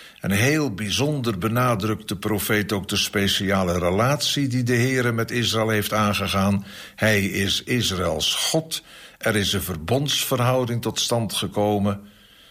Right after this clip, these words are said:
En wat mocht de Heere op grond van dat alles van hen verwachten? Natuurlijk dat ze hem zouden dienen en hem zouden gehoorzamen. Hem en geen andere goden. Zeker niet de goden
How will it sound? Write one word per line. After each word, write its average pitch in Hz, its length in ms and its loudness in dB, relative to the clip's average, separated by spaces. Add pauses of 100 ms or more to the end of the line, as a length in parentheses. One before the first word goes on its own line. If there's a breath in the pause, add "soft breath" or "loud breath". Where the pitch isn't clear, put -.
(140 loud breath)
En 135 120 2
wat 120 160 0
mocht 117 220 -2
de 107 80 0
Heere 107 300 2
op 98 140 -2
grond 101 320 -2
van 101 140 -4
dat 92 180 0
alles 87 300 0
van 90 160 -2
hen 87 200 0
verwachten? 131 640 0 (420 loud breath)
Natuurlijk 107 840 0 (260 loud breath)
dat - 200 -2
ze - 140 0
hem 120 360 2
zouden 87 420 0
dienen 85 400 -2 (220)
en 107 180 0
hem 131 320 2
zouden 90 400 0
gehoorzamen. 87 880 0 (280 loud breath)
Hem 107 500 0 (320 loud breath)
en 92 220 -2
geen 120 320 2
andere 101 460 -2
goden. 82 560 -4
Zeker 139 420 2
niet 151 200 -2
de 143 100 0
goden 143 460 0